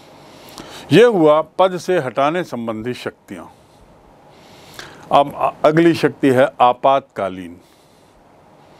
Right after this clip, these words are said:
राष्ट्रपति घोषित करता है आपातकाल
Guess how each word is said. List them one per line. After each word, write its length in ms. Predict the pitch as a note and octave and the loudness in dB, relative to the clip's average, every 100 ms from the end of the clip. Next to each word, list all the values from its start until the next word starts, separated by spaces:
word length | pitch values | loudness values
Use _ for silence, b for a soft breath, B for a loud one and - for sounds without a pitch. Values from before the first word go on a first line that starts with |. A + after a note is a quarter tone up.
| B B B B B B B B - | B B B B B B B B 0
राष्ट्रपति 520 | B2+ F#3 - E3+ E3+ | 2 2 0 0 2
घोषित 400 | C3+ C#3 - D#3 | 2 2 2 -2
करता 340 | - B2+ D3+ C#3 | 0 0 0 0
है 60 | |
आपातकाल 680 | C3+ - C#3 C3+ - C#3 | 0 0 -4 -2 -4 -4